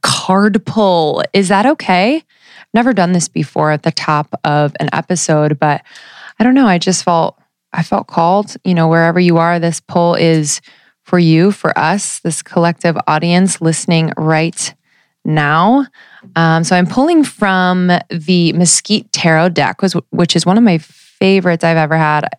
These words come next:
She sold out at one point 'cause I was sharing it too much, but it's really, really beautiful. So I'm gonna pull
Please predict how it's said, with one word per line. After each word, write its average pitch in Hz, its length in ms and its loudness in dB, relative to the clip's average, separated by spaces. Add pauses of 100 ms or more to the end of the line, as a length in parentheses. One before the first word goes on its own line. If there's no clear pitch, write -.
(180)
She 180 300 2
sold 185 380 0
out 170 160 0
at 151 100 -2
one 151 200 0
point 147 260 -4
'cause - 100 -10
I 151 80 0
was 151 80 -2
sharing 151 320 -2
it - 100 -8
too - 140 -4
much, 156 320 -2 (580)
but 170 280 2
it's 175 180 -4
really, 180 480 4
really 156 340 0
beautiful. 156 500 0
So 165 140 0
I'm 160 160 -2
gonna 156 180 -2
pull 196 420 0